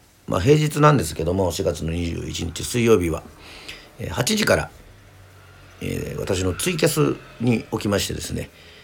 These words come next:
えー、有料プレミアム配信をしたいと思います。えー、もうタイトルはズバリ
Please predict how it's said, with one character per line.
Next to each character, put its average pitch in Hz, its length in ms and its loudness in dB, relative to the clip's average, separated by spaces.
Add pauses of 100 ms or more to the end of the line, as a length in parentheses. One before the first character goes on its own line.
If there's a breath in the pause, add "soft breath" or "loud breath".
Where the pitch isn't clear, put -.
(560 loud breath)
え 85 320 -6
ー、 - 20 -8
有 104 160 0
料 110 140 6
プ - 160 -2
レ 135 100 10
ミ 143 160 6
ア 131 80 8
ム 117 120 4
配 98 200 2
信 85 320 -4 (400)
を - 260 -2
し - 120 -4
た - 120 0
い - 60 -4
と - 100 -10
思 85 140 -4
い 85 60 -4
ま 120 140 4
す。 - 280 -4 (680 soft breath)
え - 340 -6
ー、 - 280 -16
も - 340 -6
う - 60 -
タ 123 120 4
イ 107 80 6
ト 90 80 -2
ル 87 80 0
は 95 260 2 (680)
ズ - 80 -8
バ 85 100 -2
リ 73 160 -10